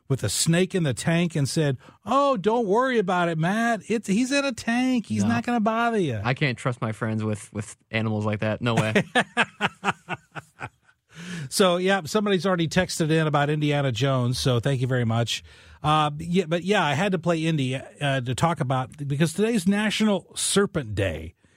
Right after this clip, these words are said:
Speaker 1: and, uh, I, I looked this up. The, the largest snake in the world is the reticulated python, and it g-, routinely reaches over twenty feet in length.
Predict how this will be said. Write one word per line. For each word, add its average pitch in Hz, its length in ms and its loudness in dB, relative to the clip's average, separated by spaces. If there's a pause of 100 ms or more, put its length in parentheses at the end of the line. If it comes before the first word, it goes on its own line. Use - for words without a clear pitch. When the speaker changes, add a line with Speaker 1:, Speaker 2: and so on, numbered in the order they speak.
(260)
Speaker 1:
and, 147 480 0 (460)
uh, 143 40 -2 (280)
I, 135 220 -2
I 131 140 -2
looked 180 260 0
this 160 220 0
up. 139 300 0 (180)
The, 135 280 0
the 131 200 0
largest 180 960 0 (640)
snake 170 540 2
in 160 80 2
the 127 80 2
world 117 480 0
is 117 180 0
the 123 100 2
reticulated 160 960 0
python, 87 680 -2 (680)
and 147 160 2
it 160 120 0
g-, 123 260 -8 (120)
routinely 160 960 2
reaches 143 420 0
over 131 300 0
twenty 143 340 -2
feet 117 300 -4
in 101 120 -2
length. 92 360 -6